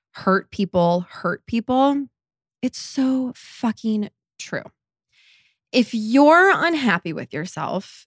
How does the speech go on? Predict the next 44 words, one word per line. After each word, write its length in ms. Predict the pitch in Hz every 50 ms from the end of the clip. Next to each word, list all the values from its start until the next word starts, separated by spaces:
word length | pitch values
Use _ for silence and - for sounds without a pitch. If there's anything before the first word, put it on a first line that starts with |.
| _ -
and 160 | 180 185 190
you 500 | 208 240 269 277 285 294 294 277 262 - _ _ -
speak 420 | - - _ - 190 180 - 180
negatively 600 | 170 170 170 175 175 165 165 175 175 170 170 160
to 180 | 156 - - 165
yourself, 720 | 151 123 147 175 - - 127 135 156 208 214 - - _ _ _ _ _ -
that's 320 | 185 196 233 277 277 - -
how 240 | - - 320 339
you're 220 | 339 302 294 285 262
gonna 640 | 202 - - 220 214 208 202 202 190 190 190 190 _ _ _ _ _ _ _ -
talk 220 | - - - -
to 160 | - - -
other 160 | 202 196 185 180
people. 540 | - 285 262 - - - - - - 214 - _ _ _ _ -
Trying 380 | - - 311 311 339 392 403
to 80 | 403 381
tear 300 | - 254 240 226 214 220
someone 420 | - 240 226 220 208 196 190 185
down, 500 | 170 190 180 170 160 165 165 170 180 202 - -
all 180 | 196 196 202
it 140 | 254 294 -
does 500 | - 175 170 170 170 180 190 196 202 - _
is 260 | - 196 185 185 - -
trying 220 | - - 269 349
to 80 | 415 349
make 140 | 277 233
you 100 | 240 233
feel 140 | - 196 185
better 240 | 175 185 175 175 170
about 180 | 170 175 170 147
yourself 500 | 135 175 170 - - 170 160 165 - _
for 180 | - - - 185
five 320 | - - 185 180 180 180
minutes. 400 | 180 160 - - - - - - -
But 140 | 233 - -
ultimately, 560 | 214 220 226 - 269 277 285 285 277 285 285
what 240 | 254 190 185 165 170
it 160 | 180 180 -
does 480 | 180 160 131 131 165 226 233 - - _ -
is 100 | 185 185
it 160 | 202 - -
brings 280 | - 196 196 208 208 240
you 100 | 254 240
down 400 | 208 202 185 180 180 175 175